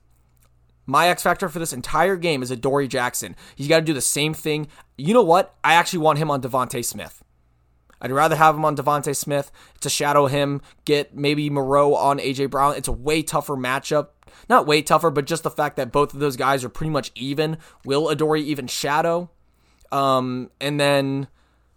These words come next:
I, I think defensively, uh, we did, Wink Martindale called a very good game today. He did not blitz as much as he normally does. I would say bring the heat a little bit more against Philadelphia. I think, uh, Kirk Cousins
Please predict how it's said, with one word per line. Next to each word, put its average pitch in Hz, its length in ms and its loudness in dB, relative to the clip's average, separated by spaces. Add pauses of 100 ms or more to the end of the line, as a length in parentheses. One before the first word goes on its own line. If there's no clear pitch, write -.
(200)
I, 135 160 0
I 143 100 -2
think 147 200 -4
defensively, 127 760 -4 (100)
uh, 135 240 2
we 147 220 -2
did, 185 400 -4
Wink 233 240 2
Martindale 175 400 2
called 156 240 0
a 131 80 0
very 139 380 0
good 139 200 -2
game 120 220 -4
today. 127 240 -4
He 123 100 -10
did 123 120 -6
not 139 200 0
blitz 139 300 -4
as 135 160 -2
much 135 220 -2
as 131 160 -2
he 120 80 -6
normally 139 320 -2
does. 170 260 0 (220)
I - 100 -2
would 151 100 2
say 175 120 2
bring 151 240 -2
the 127 40 -2
heat 127 180 -6
a 120 60 -2
little 131 280 2
bit 131 160 -2
more 123 180 0
against 113 260 -6
Philadelphia. 113 480 -4
I 107 60 -6
think, - 380 -10 (400)
uh, 120 440 0 (520)
Kirk - 260 0
Cousins 135 600 0